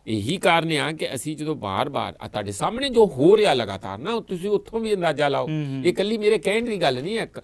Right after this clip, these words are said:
Speaker 1: ਅੱਜ ਤੋਂ ਦਸ ਸਾਲ ਪਹਿਲਾਂ ਦੇ ਕਹਿਣ ਦੀਆਂ ਗੱਲਾਂ ਸੀ।
Speaker 2: ਹੂੰ।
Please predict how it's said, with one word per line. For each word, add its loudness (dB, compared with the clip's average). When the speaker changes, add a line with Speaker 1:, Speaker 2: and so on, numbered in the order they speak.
Speaker 1:
ਅੱਜ 2
ਤੋਂ 0
ਦਸ 0
ਸਾਲ 0
ਪਹਿਲਾਂ -4
ਦੇ -2
ਕਹਿਣ 0
ਦੀਆਂ 0
ਗੱਲਾਂ 2
ਸੀ। -8
Speaker 2:
ਹੂੰ। -8